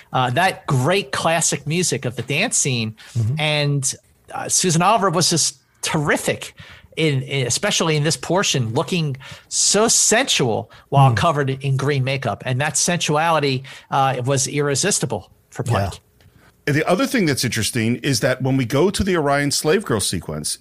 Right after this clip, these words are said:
Speaker 3: in the cage, we stay there and it's all as one sequence.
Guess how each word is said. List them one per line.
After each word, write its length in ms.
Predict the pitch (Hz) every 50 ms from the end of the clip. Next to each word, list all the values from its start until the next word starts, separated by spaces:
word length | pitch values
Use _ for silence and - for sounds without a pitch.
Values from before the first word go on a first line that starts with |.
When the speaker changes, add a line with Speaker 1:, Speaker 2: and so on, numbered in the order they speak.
| _ -
Speaker 3:
in 180 | 156 139 143
the 240 | 135 127 123 120 - - -
cage, 640 | - - - - 220 262 247 156 104 92 95 101 -
we 200 | 151 - 127 127
stay 420 | 123 - - - - 175 156 165 151
there 260 | 127 117 92 80 -
and 200 | - 110 117 113
it's 120 | 110 -
all 420 | - - 127 123 131 139 143 139 139
as 120 | 135 110 117
one 180 | 120 123 120
sequence. 560 | 113 - - 117 107 - 87 69 - - -